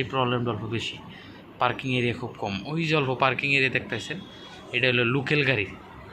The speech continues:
তারা ডেইলি ইউজ করে, ডেলিভারি করার জন্য ডেলিভারি গাড়ি হেন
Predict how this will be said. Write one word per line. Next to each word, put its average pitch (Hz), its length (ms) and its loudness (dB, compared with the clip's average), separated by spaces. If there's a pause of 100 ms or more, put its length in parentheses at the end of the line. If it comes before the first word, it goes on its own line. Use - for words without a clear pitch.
(200)
তারা 110 240 -2
ডেইলি 123 280 4
ইউজ 123 140 0 (120)
করে, 123 160 0 (160)
ডেলিভারি 117 420 2
করার 113 260 0
জন্য 110 140 -4 (1000)
ডেলিভারি 110 400 0
গাড়ি 110 140 2 (100)
হেন 98 120 -2